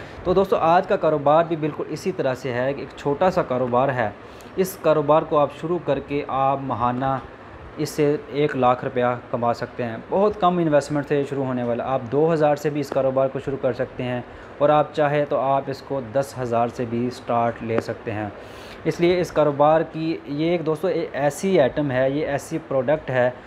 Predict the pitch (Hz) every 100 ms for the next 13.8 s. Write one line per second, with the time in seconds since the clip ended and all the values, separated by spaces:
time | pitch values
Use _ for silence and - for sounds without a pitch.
0 | - - - 131 160 147 190 160 151 156
1 | 165 160 - 139 131 139 131 127 113 -
2 | 107 110 101 - - - - - - 131
3 | 147 180 208 165 180 180 185 175 143 170
4 | 170 180 170 170 156 147 143 156 151 151
5 | 151 139 139 135 135 - 147 151 151 139
6 | 139 135 135 135 139 - - - - -
7 | - 143 143 131 135 127 151 147 151 139
8 | 135 143 151 147 151 156 147 135 135 143
9 | 139 139 135 120 123 135 135 123 120 -
10 | - - - - - - - 131 160 175
11 | 190 156 143 131 139 147 - 160 - 180
12 | - 135 139 131 120 131 143 147 139 143
13 | 123 123 139 131 117 107 120 127